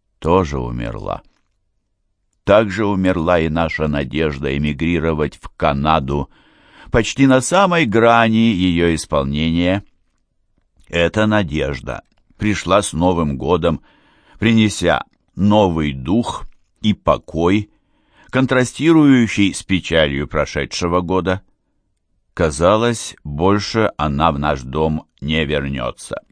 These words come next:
Отец перекрасил машину в блестящий тёмно-синий цвет. Он часто, почти непрерывно говорил о приезде мистера Байо и нашей скорой эмиграции в Канаду.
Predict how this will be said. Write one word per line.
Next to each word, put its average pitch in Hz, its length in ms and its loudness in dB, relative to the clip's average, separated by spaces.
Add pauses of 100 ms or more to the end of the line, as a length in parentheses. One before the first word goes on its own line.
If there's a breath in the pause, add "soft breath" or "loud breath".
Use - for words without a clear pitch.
(640)
Отец - 400 -2
перекрасил 107 760 0
машину 80 540 -2
в 71 60 -4
блестящий 76 760 -4
тёмно-синий 73 760 -4
цвет. 78 440 -4 (720 soft breath)
Он 110 260 4
часто, 87 680 0 (380)
почти 98 380 0
непрерывно 85 760 -2
говорил 80 540 -2
о 80 100 0
приезде 76 520 -4
мистера 73 520 -4
Байо 69 560 2
и 78 160 -2
нашей 76 400 -4
скорой 73 480 -2
эмиграции 73 640 -2
в - 100 -10
Канаду. 64 600 -4